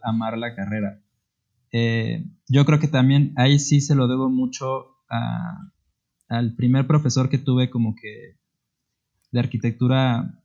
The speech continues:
de una manera como romántica, por así decirlo. Eh, era la primer materia de, de la,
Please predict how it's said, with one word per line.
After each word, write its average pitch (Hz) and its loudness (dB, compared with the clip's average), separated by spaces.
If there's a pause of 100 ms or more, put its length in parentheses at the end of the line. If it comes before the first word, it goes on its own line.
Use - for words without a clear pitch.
(140)
de 120 0
una 123 2
manera 117 0
como 107 0
romántica, 107 0
por 104 -4
así 101 -6
decirlo. 117 -8 (680)
Eh, 113 -2
era 135 4
la 127 2
primer 123 2
materia 127 2
de, 110 -4
de 110 -14
la, 107 -10